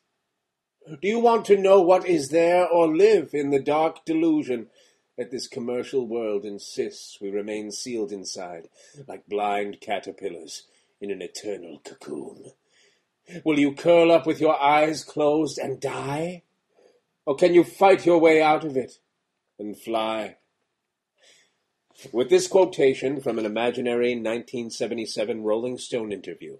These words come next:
with mythic filmmaker Stanislas Cordova, Marisha Pessl begins Night Film,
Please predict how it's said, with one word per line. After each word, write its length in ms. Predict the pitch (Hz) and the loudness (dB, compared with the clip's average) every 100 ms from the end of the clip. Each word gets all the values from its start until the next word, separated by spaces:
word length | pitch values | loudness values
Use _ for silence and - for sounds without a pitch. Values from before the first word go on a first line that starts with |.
| _ - | _ -12
with 200 | 98 104 | -12 -10
mythic 360 | 110 123 - | -8 -8 -10
filmmaker 600 | - 120 110 107 101 110 107 | -8 -6 -4 -6 -4 -6 -8
Stanislas 800 | - 127 113 110 - 107 107 | -6 -6 -4 -6 -4 -4 -6
Cordova, 560 | - 107 95 95 85 - _ _ _ _ _ _ _ _ | -8 -8 -6 -8 -10 -18 _ _ _ _ _ _ _ _
Marisha 380 | 120 175 185 185 | 0 2 4 2
Pessl 380 | 170 165 170 156 | 2 2 2 0
begins 600 | 147 135 151 143 139 107 | 0 0 0 0 -4 -6
Night 280 | 113 139 202 | 0 0 0
Film, 480 | - 113 - - | -4 -6 -6 -10